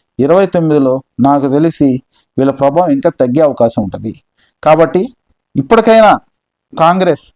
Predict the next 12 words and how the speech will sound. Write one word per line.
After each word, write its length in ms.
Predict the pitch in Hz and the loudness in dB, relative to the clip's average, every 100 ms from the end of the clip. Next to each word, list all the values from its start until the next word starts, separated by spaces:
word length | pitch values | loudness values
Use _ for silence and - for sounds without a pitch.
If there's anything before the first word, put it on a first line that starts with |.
| _ _ _ | _ _ _
ముగ్గురు 320 | 151 165 196 | -2 0 0
గాంధీలు 440 | 175 151 151 147 135 | 0 -2 0 -2 -2
కలిసి, 520 | - 170 185 226 262 _ _ _ _ - | -2 -2 0 -2 -2 _ _ _ _ -2
మొన్న 200 | 151 170 | -2 0
ఏదైతే 600 | 170 170 170 160 156 123 _ _ - 135 | 0 0 0 0 -2 -4 _ _ -4 -2
గుజరాత్లో 640 | 156 196 185 170 147 107 _ _ _ | 2 2 2 2 -2 -2 _ _ _
మీరు 180 | 147 143 | -2 0
తీసుకున్న 440 | 135 180 - 190 | 0 -2 -2 0
నిర్ణయాలు 600 | 147 147 165 185 175 127 110 _ _ _ _ _ _ | 2 2 2 4 4 2 -8 _ _ _ _ _ _
తూచా 280 | 220 233 226 | -2 2 0
తప్పకుండా 540 | 214 175 170 185 160 | 2 -2 -2 -2 0
పాటించి, 720 | 151 - 156 170 147 - 131 | 0 2 2 0 -2 0 0